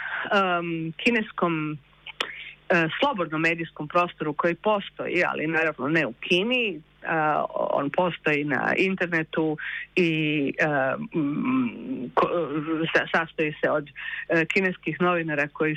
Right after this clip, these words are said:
se oglašavaju, e, samostalno, dakle, ni-, ni-, ne preko određenih, e, novinskih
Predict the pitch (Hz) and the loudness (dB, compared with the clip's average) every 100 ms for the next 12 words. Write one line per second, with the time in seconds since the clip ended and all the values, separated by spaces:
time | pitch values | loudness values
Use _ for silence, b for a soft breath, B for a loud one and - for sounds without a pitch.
0 | - 151 156 151 - 160 156 147 131 139 | 2 0 0 0 2 2 0 0 -2 -4
1 | - - - 180 156 147 147 156 B B | -8 -12 -2 2 2 2 0 -2 B B
2 | B - 165 175 170 - 196 214 175 139 | B 2 2 0 -2 0 2 0 -2 -4
3 | - 143 185 180 151 175 160 - 175 175 | -2 2 4 2 2 0 0 0 0 0
4 | - 156 - - - - 170 165 165 156 | 0 -2 -2 -8 -8 -2 0 2 0 0
5 | 151 143 - - 143 117 104 - - B | 0 0 -2 0 2 2 0 -2 -4 B
6 | B 180 170 160 156 - | B 2 2 2 -2 -2